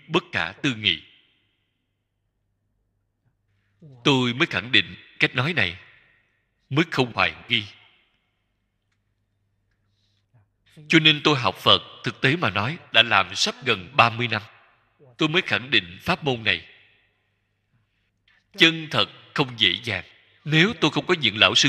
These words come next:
tốt này, có thể nói tôi gặp được ba vị thầy này đều là cao thủ, nổi tiếng, thời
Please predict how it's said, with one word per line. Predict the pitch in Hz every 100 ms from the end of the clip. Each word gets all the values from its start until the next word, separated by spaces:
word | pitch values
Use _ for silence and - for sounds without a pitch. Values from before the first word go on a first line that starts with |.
| 131
tốt | 175 208 117
này, | 101 87 - - _ _ _ _ _ _ _ _ _ 147 _ -
có | 214 208
thể | 107
nói | 110 123 202 - -
tôi | 185
gặp | 143 -
được | 123 -
ba | 151 139
vị | 107 95
thầy | 113 92
này | 95 90 - - - _ _ _ -
đều | 123 107
là | 92 - -
cao | 139 135 -
thủ, | 104 90 104 - _ - 339
nổi | 156 104 92 -
tiếng, | 131 135 190 - _ _ _ _ _ _ _ _ _ _ _ -
thời | 120 101 87